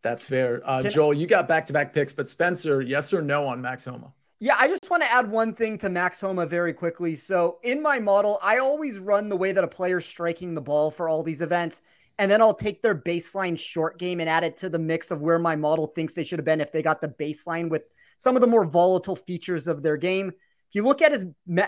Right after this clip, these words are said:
Speaker 2: back-to-back missed cuts that he's had, uh, at the U S Open, my model thought he should have been in twenty-first going into the weekend. Obviously, he missed the cut.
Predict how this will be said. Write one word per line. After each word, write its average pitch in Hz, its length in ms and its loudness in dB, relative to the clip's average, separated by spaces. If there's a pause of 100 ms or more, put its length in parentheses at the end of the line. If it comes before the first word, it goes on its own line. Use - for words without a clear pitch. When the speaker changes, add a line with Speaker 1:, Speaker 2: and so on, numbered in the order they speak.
Speaker 2:
back-to-back 180 720 4
missed 170 280 -2
cuts - 260 -8
that 185 120 0
he's 165 120 -4
had, 180 360 4 (480)
uh, 185 240 8 (340)
at 202 240 0
the 196 60 2
U 226 180 8
S 302 140 6
Open, 247 420 6
my 202 140 4
model 202 280 6
thought 208 180 2
he 196 60 -4
should 196 160 -4
have 185 60 -4
been 196 120 4
in 170 100 -2
twenty-first 196 760 -4
going 170 260 0
into 165 140 -4
the 165 80 -4
weekend. 160 300 -2
Obviously, 165 360 0
he 160 100 -4
missed 160 220 -8
the 156 60 -8
cut. 165 300 2